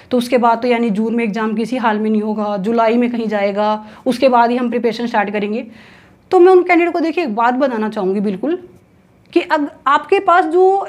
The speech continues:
एग्जाम प्रिपरेशन का जो टाइम है वो यही टाइम है, जो अभी जो टाइम चल रहा है ना,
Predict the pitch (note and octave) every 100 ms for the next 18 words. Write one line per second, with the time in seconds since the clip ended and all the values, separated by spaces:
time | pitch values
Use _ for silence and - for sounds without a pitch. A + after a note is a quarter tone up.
0 | - G#3+ F#3+ A3 B3+ D#4+ D#4+ D#4 C#4+ B3+
1 | D4 D4 C4+ C4+ G3 F#3+ F3+ - - C4
2 | D4+ C#4+ G3+ A#3+ D#4+ E4 F#3+ F#3 E3+ -
3 | - G#3 - A3+ G#3 D4+ E4 F4 C#4+ C#4+
4 | D4+ C#4+ A#3+ C#4 A#3+